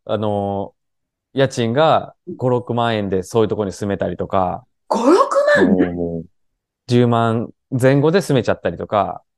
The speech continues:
Speaker 2: はあ、
Speaker 1: なんかそういう、
Speaker 2: 日本円で言うとね。うんうん。
Speaker 1: 日本円で言うと。
Speaker 2: うん。
Speaker 1: だからそれぐらいのマンションにも、あの、まあ、例えばちっちゃい部屋とかだと本当に五、六万で住めたりとか、
Speaker 2: うんうん。
Speaker 1: できるので、
Speaker 2: あー。
Speaker 1: 多分破格に安いと思います、そこら辺は。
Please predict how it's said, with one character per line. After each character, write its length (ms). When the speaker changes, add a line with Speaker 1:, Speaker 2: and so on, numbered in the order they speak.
Speaker 2:
は 480
あ、 40
Speaker 1:
な 60
ん 40
か 80
そ 240
う 60
い 120
う、 160
Speaker 2:
日 0
本 140
円 0
で 80
言 0
う 20
と 0
ね。 0
う 60
ん 240
う 60
ん。 20
Speaker 1:
日 60
本 180
円 80
で 80
言 100
う 40
と。 360
Speaker 2:
う 80
ん。 100
Speaker 1:
だ 40
か 60
ら 100
そ 140
れ 100
ぐ 80
ら 80
い 40
の 100
マ 140
ン 40
シ 100
ョ 40
ン 60
に 60
も、 360
あ 140
の、 140
ま 80
あ、 120
例 120
え 20
ば 80
ち 100
っ 40
ち 100
ゃ 40
い 20
部 80
屋 80
と 80
か 60
だ 100
と 100
本 140
当 80
に 80
五、 100
六 180
万 140
で 80
住 160
め 60
た 100
り 80
と 80
か、 240
Speaker 2:
う 40
ん 20
う 20
ん。 20
Speaker 1:
で 80
き 140
る 80
の 100
で、 360
Speaker 2:
あ 40
ー。 140
Speaker 1:
多 100
分 80
破 200
格 240
に 100
安 220
い 60
と 80
思 120
い 40
ま 100
す、 220
そ 100
こ 120
ら 80
辺 180
は。 200